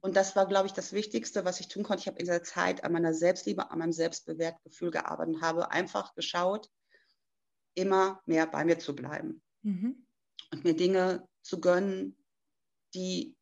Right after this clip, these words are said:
Speaker 1: ich brauche.
Speaker 2: Mhm.
Speaker 1: Ne? Sei es ein Abend mit Freunden, sei es eine Wanne am Morgen, wenn ich
Speaker 2: Mhm.
Speaker 1: die Zeit hatte, sei es,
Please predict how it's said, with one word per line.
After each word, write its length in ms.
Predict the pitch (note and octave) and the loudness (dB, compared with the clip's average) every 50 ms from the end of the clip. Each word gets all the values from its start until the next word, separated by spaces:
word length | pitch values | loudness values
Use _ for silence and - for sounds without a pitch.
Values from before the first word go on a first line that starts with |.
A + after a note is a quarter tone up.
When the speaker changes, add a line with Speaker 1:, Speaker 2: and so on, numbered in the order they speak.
| _ - | _ -6
Speaker 1:
ich 200 | F#3 F3+ - - | -4 -4 -4 -2
brauche. 640 | - E3 D#3+ F3 F3+ F3 - D#3 - - - E3 - _ _ _ _ - | 2 4 6 6 4 4 2 -4 -4 -4 -6 -10 -14 _ _ _ _ -10
Speaker 2:
Mhm. 260 | G3+ G3 F3 F3+ B3 C4 | -10 -8 -6 -6 -6 -2
Speaker 1:
Ne? 240 | F3+ F#3 G3 A3 A3+ A3+ - | 0 0 0 0 -2 -6 -2
Sei 300 | - F3+ E3+ F3 F#3 G3 | 2 2 4 4 4 2
es 180 | G3+ - - | 0 -2 -2
ein 340 | - G3 G3 G3 G3 F3+ F#3+ - - - - - - - - - - - - _ _ _ _ - | -2 -2 -2 -2 -4 -6 -8 -12 -20 -20 -20 -18 -18 -18 -18 -18 -20 -20 -20 _ _ _ _ 2
Abend 280 | F#3 F#3+ G#3+ A3 G3+ G3+ | 6 6 6 6 6 2
mit 100 | - - | 0 -4
Freunden, 560 | - - - F3+ F#3 F#3+ F#3+ - G3 G3 F#3+ | -4 4 6 6 8 8 6 4 4 2 2
sei 220 | E3+ F3 E3 F3 F#3 | 4 6 6 8 6
es 320 | G3 - - - - - - | 6 4 0 -6 -10 -6 0
eine 260 | - F#3+ F#3+ F#3 F#3 | 6 6 6 6 8
Wanne 340 | F#3 G3 A3+ A3 F#3+ - - | 6 6 8 6 6 6 4
am 140 | F#3+ G3 G3 | 2 4 6
Morgen, 640 | F#3+ F#3 F#3+ G3+ G#3+ G#3+ A3 A3 G#3+ G#3+ G#3+ - | 8 8 8 8 8 6 4 4 4 4 2 2
wenn 120 | F#3 F3+ F#3+ | 2 2 2
ich 140 | F3+ F#3+ A#3 | 2 2 2
Speaker 2:
Mhm. 100 | A#3+ C4+ | 2 2
Speaker 1:
die 80 | F#3 | 0
Zeit 360 | - - - F#3+ G3 G#3+ G3+ | -2 -4 0 0 0 2 2
hatte, 420 | G3 G3 G3 G3 - G3+ G3 G3 G3 | 2 2 2 2 0 -2 0 0 0
sei 300 | F3 F#3+ G3 G3 G3 G3 | 2 4 6 6 6 6
es, 280 | G#3+ G#3+ - - - | 4 0 -2 -6 -8